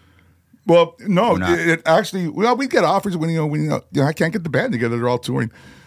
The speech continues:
Speaker 1: Uh, but there'd always be a Brujeria, c-, you know, somebody pretending to be Brujeria,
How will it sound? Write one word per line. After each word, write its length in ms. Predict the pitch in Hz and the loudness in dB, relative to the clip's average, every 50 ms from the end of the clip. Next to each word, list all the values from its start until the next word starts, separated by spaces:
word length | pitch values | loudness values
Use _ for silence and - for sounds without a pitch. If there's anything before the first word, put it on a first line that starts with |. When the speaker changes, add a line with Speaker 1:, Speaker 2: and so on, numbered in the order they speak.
| - - - - | -20 -20 -10 -4
Speaker 1:
Uh, 80 | - 147 | -4 -4
but 260 | 117 - 147 143 143 | -2 0 0 0 2
there'd 140 | - 156 151 | 2 2 4
always 320 | 151 156 196 185 175 139 | 4 4 4 0 0 -2
be 100 | - 185 | -2 -2
a 60 | 165 | 0
Brujeria, 580 | 143 123 160 160 131 147 135 143 170 160 147 - | 0 0 2 2 2 2 2 4 2 2 2 0
c-, 80 | - 151 170 | -4 -4 -2
you 80 | 156 | 0
know, 160 | 147 139 135 127 | 2 2 0 0
somebody 360 | - - 135 156 151 156 147 - - - - - - - | 0 -2 -4 -2 -4 -6 -8 -12 -14 -20 -20 -20 -14 -8
pretending 440 | 139 151 165 151 180 185 185 180 165 | -6 -4 0 2 2 2 2 0 -2
to 80 | 160 | -2
be 120 | 156 165 165 | -2 -4 -4
Brujeria, 600 | 147 160 190 170 156 160 160 185 214 196 160 147 | 0 2 2 2 2 2 2 2 2 2 0 -2